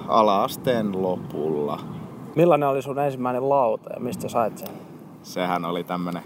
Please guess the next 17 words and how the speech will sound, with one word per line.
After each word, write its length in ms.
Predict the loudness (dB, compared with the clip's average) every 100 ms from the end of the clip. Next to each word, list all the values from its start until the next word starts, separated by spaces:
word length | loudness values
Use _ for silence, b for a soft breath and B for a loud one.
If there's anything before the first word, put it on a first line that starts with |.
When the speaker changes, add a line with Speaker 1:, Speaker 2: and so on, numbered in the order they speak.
| -10 -2
Speaker 1:
legendaarinen 760 | 0 0 -2 0 -2 -2 -6
kauppakompliitti, 1400 | 0 2 2 -4 -6 -2 0 -2 -6 -6 -6 -8 -10 -10 -10
mikä 240 | -8 -4
maksoi 420 | -4 -4 -6 -8 -6
jotain 340 | -6 -6 -4
sata 280 | -2 -2 -2
markkaa. 580 | -4 -8 -10 -10 -10 -10
Se 140 | -2 0
oli 180 | 2 0
Squeegee, 960 | 0 4 6 6 2 0 0 0 -2 -6 -6
muistan 420 | -4 -4 -6 -4
sen 120 | 0
merkin 480 | 2 2 0 -4 -2
vieläkin. 520 | -2 -2 -4 -6 -6
Ja 100 | -6 -8 -12 -12 -12 -12
se 240 | -2 2 4
ostettiin 1000 | 4 0 -6 -2 4 6 4 2 0